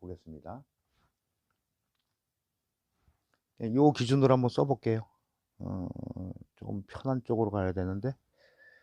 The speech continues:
어떻게 오냐면 이렇게 해서 이렇게 짧게 하고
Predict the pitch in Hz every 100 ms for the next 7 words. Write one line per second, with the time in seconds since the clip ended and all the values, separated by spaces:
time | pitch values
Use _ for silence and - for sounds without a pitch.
0 | _ _ _ _ _ _ _ _ _ _
1 | _ _ _ - 95 - - - - -
2 | - - _ _ _ _ _ _ 101 117
3 | 123 107 107 104 98 123 104 82 _ _
4 | _ _ _ 104 117 104 117 117 - _
5 | _ _ _ _ _ _ _ _ _ _
6 | _ 117 113 - _ _ - 123 - 110
7 | 127 143 110